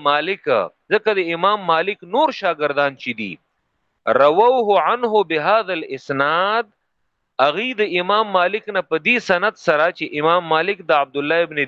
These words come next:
دینار نه، اغي د عبد الله ابن عمر نه، خو الفاظ بدل دي. هغه سدي بلفظن، اغي په دې لفظ سره د امام مالک نه روایت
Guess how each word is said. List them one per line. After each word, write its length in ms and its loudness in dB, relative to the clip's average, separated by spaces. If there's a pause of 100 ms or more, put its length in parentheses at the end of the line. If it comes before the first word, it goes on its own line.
دینار 560 0
نه، 80 2 (240)
اغي 180 -2
د 160 2
عبد 220 -8
الله 260 0
ابن 140 0
عمر 420 0
نه، 160 -2 (480)
خو 160 0
الفاظ 600 -2
بدل 300 -2
دي. 180 -8 (680)
هغه 220 2
سدي 360 0
بلفظن، 720 0 (140)
اغي 220 -2
په 160 -4
دې 340 0
لفظ 260 0
سره 260 2
د 200 -2
امام 300 2
مالک 320 -2
نه 140 -2
روایت 440 2